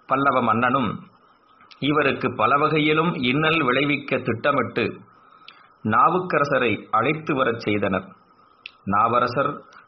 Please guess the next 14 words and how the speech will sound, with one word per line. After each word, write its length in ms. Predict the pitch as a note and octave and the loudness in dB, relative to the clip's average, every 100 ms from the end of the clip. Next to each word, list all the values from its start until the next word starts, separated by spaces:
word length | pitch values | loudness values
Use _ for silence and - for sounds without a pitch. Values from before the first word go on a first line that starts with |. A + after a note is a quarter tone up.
| _ | _
"நாமார்க்கும் 580 | - - C3+ C3+ C3+ - | 0 2 4 2 2 0
குடியல்லோம்" 1000 | C#3+ D3+ D3 C3 C#3 C#3+ C#3+ D3+ D#3+ D#3 | -2 0 0 0 2 2 2 2 0 -2
என்ற 340 | B2+ B2+ A#2+ | -2 0 0
திருத்தாண்டகம் 840 | A2+ C#3 E3 D#3 C#3 C3+ B2 A#2 G#2+ | 0 -2 0 0 2 2 0 0 0
பாடி 440 | A2 A#2+ C#3 E3+ | 0 2 0 -2
அவர் 320 | A#2+ A2+ A2+ | 0 0 0
எதிர் 300 | - G#2+ C3+ | -2 -2 0
சென்றார். 580 | C#3 G2+ F#2+ G2 F2+ - - - _ _ - - _ - | 0 -2 0 0 -2 -6 -20 -20 _ _ -20 -20 _ -4
அமணர்கள் 640 | G2 C#3+ F3 D#3 D3 C3+ | 0 2 2 2 0 0
இவரை 460 | A#2+ A#2+ A#2+ G#2 - | 0 0 0 0 -2
நீற்றறையில் 1000 | G2+ A2 D#3+ F3+ F3+ D3+ C3+ B2 A2+ F2+ - - - - - - _ - | -4 0 0 -2 -2 0 0 0 -2 -4 -10 -20 -20 -16 -16 -18 _ -12
சுண்ணாம்பு 960 | - B2+ D#3+ F3 E3 D3 B2+ G2 - | -4 0 2 2 2 2 0 -2 -6
காலவாயில் 840 | - B2 C#3+ C#3+ C3 A#2+ A#2 G#2+ - | -2 0 2 2 2 2 0 -2 -2
இட்டனர். 600 | A2+ A2 B2 G#2 - | -4 0 0 0 -2